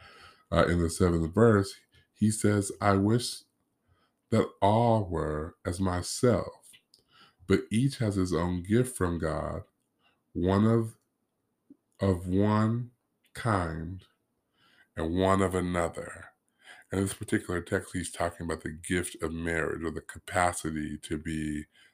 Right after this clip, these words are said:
married. And he's talking about how he may not specifically have that gift to give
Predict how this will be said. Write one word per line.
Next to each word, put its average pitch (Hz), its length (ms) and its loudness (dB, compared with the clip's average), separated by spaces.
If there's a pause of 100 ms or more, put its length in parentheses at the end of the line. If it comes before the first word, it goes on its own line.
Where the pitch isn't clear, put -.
(180)
married. 85 480 -2
And 82 80 -8
he's 85 180 -8
talking 101 400 2
about 82 360 0
how 82 480 -2 (300)
he 180 320 2
may 95 200 2
not 82 460 -4
specifically 82 840 -4
have 80 420 -2 (720)
that 90 420 2
gift 92 440 0
to - 180 -14
give - 760 2